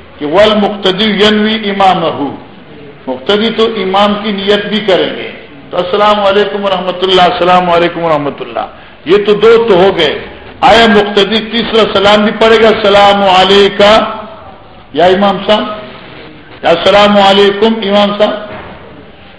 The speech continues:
امام مالک رحم اللہ فرماتے ہیں کہ والمقتدی یأتی بثلاث تسلیمات، مقتدی ایک مستقل سلام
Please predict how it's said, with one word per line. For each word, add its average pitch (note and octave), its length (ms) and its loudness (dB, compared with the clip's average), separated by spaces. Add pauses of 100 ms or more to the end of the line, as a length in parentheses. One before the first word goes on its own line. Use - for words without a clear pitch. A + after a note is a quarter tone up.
امام G#3+ 300 2 (140)
مالک G3 360 2
رحم G#3+ 260 4
اللہ G#3 360 2
فرماتے F3+ 460 0
ہیں D#3 360 -6 (320)
کہ D3 60 -2
والمقتدی A3+ 800 2
یأتی A3+ 880 0 (200)
بثلاث F#3+ 640 2 (180)
تسلیمات، F3+ 640 -2 (520)
مقتدی F#3+ 640 -6 (180)
ایک G3+ 340 0
مستقل G3 480 -4 (120)
سلام F#3 240 0